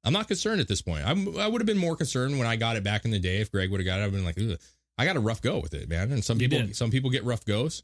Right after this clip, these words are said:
Speaker 1: I got a rough go, and mostly because of pneumonia, not because of covid. That's my personal thing. Um, but it is what it is. You prevail. You become out. You come out with a, a super gene fucking, I don't know,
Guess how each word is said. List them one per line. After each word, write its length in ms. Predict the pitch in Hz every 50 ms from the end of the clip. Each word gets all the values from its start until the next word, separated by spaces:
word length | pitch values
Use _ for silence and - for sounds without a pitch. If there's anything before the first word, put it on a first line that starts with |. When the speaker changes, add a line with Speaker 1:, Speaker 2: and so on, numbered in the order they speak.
| _ _ -
Speaker 1:
I 100 | 98 95
got 200 | 92 107 113 113
a 40 | 107
rough 240 | 101 107 110 101
go, 300 | - 92 87 95 117 135 - _ _
and 200 | - 107 110 107 117
mostly 300 | 120 131 127 - 143 135
because 260 | 113 104 123 110 98
of 40 | 107
pneumonia, 360 | 104 92 87 87 87 101 113
not 220 | 127 110 98 101 80
because 220 | 92 - 101 82
of 60 | 80 76
covid. 300 | 80 73 69 82 107 - - _ _ _ _ _ _ _ _ _ _ -
That's 160 | 87 90 -
my 140 | 107 98 87
personal 500 | - - 92 80 - 87 85 80 78 80 - _ _ _ _ _
thing. 260 | 90 82 78 92 117 - _ _ _ _ _ _ _ _ _ _ _ _ _ _
Um, 300 | - 98 110 113 117 113 107
but 120 | 139 147
it 100 | 156 151
is 180 | 170 170 165 -
what 100 | 175 170
it 80 | 165 170
is. 280 | 220 208 101 - - - _ _ _ _ _ _ _ _ _ _ _ _ _ _ -
You 160 | 90 95 95 73
prevail. 560 | - - 123 107 120 131 151 165 196 196 - _ _ _ _ _ _ _
You 80 | 101 101
become 260 | 98 - - 127 127
out. 220 | 120 123 123 101
You 80 | 110 101
come 180 | - 139 139 131
out 160 | 131 135 90
with 160 | 117 107 -
a, 280 | 110 101 95 92 90 87 - _ _ _ _ _ _ _ _ _ -
a 80 | 85 -
super 340 | - - - 170 143 -
gene 600 | 131 107 - 127 143 160 156 156 160 156 156 151
fucking, 920 | - 156 143 - - 143 135 131 131 127 123 120 117 113 113 110 110 107 101 - _ _ _ _ _ _ _ _ _ _ _ _ _ _ _ _ _ _ _ _ _ _ _ _ _ _ -
I 120 | 113 147
don't 100 | 147 98
know, 180 | 95 101 113